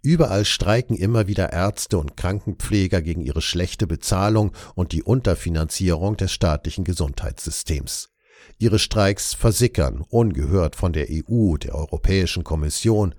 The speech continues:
der Bundesregierung und ihren Lautsprechern. Headhunter suchen schlecht bezahlte Billigärzte in Polen, Kroatien, Rumänien, Spanien und Griechenland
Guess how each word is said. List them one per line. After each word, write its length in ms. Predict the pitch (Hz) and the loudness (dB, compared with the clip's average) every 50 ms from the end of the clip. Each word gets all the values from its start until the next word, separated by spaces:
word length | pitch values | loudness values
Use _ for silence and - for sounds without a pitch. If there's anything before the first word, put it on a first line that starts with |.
| - - - | -8 -6 -4
der 80 | - | -4
Bundesregierung 960 | - - 104 110 117 107 95 - - 95 76 - 92 92 85 78 85 78 73 | 0 0 2 2 2 2 0 0 0 -2 -2 0 0 0 0 2 0 -2 -2
und 280 | - 123 135 151 - - | -2 -2 -2 -2 -2 -2
ihren 300 | 123 127 117 117 110 - - _ | 0 0 2 0 0 -2 -6 _
Lautsprechern. 960 | - 82 90 101 127 - - - - - - 73 78 - - - - - 78 - _ _ _ _ _ _ _ _ - - - - | -4 -2 0 0 0 -2 -4 -6 -6 -4 -4 -4 -4 -4 -4 -6 -6 -6 -8 -12 _ _ _ _ _ _ _ _ -20 -20 -12 -2
Headhunter 680 | - - 110 120 117 - - 127 127 127 - 135 131 113 | 2 4 4 4 4 2 2 2 2 2 2 2 2 4
suchen 320 | 98 113 107 - 101 95 | 4 2 2 2 0 -2
schlecht 420 | 85 - - 101 113 110 - - - | -2 -2 0 0 0 0 0 -2 -2
bezahlte 520 | 104 90 - - 107 101 107 101 - 92 | -2 -2 0 0 2 2 2 0 -2 -2
Billigärzte 800 | 80 - 113 113 113 98 - - 92 98 101 95 - - - 87 | 0 0 0 2 0 -2 -2 -2 -2 0 0 -2 -2 -4 -2 -2
in 120 | 82 85 | -2 0
Polen, 500 | - - - 104 95 101 101 95 92 92 | 0 2 4 4 4 4 4 2 2 0
Kroatien, 760 | - - 90 82 71 80 95 101 - - - - 101 92 90 87 | -4 -4 -4 -2 -2 0 -2 -2 -2 -2 0 0 2 2 0 -2
Rumänien, 720 | - - 78 78 90 95 98 98 98 87 90 87 85 82 | -4 -4 -2 0 2 2 2 2 2 2 0 0 0 -2
Spanien 580 | - - - - 90 98 101 101 98 98 95 | -4 0 0 2 2 2 0 0 0 -2 -2
und 180 | - 85 82 - | -2 -4 -6 -6
Griechenland 640 | - - 104 104 - - 101 90 92 92 95 90 | -4 -2 -2 -2 0 -2 -2 -2 0 0 -2 -4